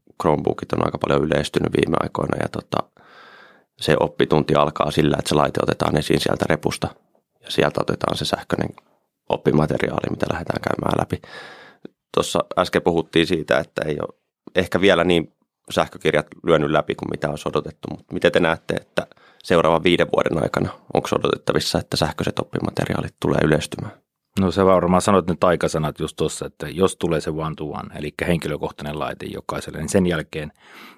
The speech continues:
Speaker 2: sen jälkeen varmaan yleistyy. Mut niin kauan kuin tavallaan ollaan jaettu laitteen varassa, niin toi kirja ei kyllä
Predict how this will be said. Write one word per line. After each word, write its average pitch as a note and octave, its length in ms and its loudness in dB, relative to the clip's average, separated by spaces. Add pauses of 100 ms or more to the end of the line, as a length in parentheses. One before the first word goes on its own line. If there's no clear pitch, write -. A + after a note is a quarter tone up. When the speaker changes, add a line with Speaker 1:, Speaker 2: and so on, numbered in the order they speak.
Speaker 2:
sen G2 180 4
jälkeen E2 320 0
varmaan D#2+ 340 2
yleistyy. - 580 -10 (120)
Mut - 160 -10
niin G2 160 2
kauan E2+ 160 4
kuin D#2+ 120 0
tavallaan D#2+ 320 2
ollaan E2+ 200 4
jaettu E2 360 4
laitteen D2+ 420 -4
varassa, D#2 520 -2 (560)
niin D#2 160 2
toi D#2 180 4
kirja D#2 360 4 (280)
ei E2 160 4
kyllä D2+ 240 -2